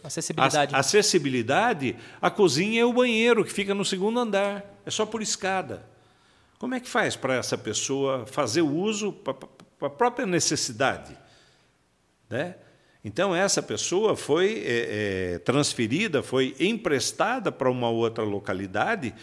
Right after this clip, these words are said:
Speaker 2: que o acesso é térreo, que não tem lá muita dificuldade,
Speaker 1: Uhum.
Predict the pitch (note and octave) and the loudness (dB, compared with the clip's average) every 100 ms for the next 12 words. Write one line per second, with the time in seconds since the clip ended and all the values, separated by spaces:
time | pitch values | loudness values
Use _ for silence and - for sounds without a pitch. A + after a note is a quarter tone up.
0 | - - - - C#3+ C#3 A#2 - B2 G#2 | -20 -20 -20 -4 2 4 2 2 2 2
1 | - D3 D#3 E3 D#3+ D#3+ A3 - E3+ B2+ | 0 0 2 2 4 2 -2 -2 -2 -2
2 | G#2+ A#2 A2+ A2 G#2 G2 C3 D#3+ A#2+ G#2 | -2 -4 -2 0 -2 -2 -2 -2 -2 -4
3 | F#2 G2+ - G2+ G#2+ - B3+ D3 C3+ C#3 | -6 -12 -12 -6 0 0 0 -4 -4 -4